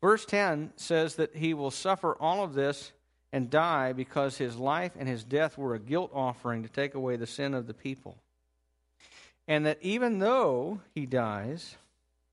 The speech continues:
he will see his offspring, and God will prolong his days, and the will of the Lord will prosper in his hand. Was this God's will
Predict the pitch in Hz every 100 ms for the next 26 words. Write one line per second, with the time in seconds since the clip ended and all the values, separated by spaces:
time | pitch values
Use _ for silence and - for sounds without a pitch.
0 | _ _ _ _ _ _ _ _ _ _
1 | _ _ _ _ _ _ _ _ _ 165
2 | 170 156 - 202 185 165 180 196 - 156
3 | 139 127 120 143 156 160 147 - 147 139
4 | 139 156 151 131 131 147 131 107 107 -
5 | - 131 123 120 147 156 135 127 143 160
6 | 123 117 - 156 160 - 123 113 110 143
7 | 120 113 123 185 - 185 175 151 143 160
8 | 165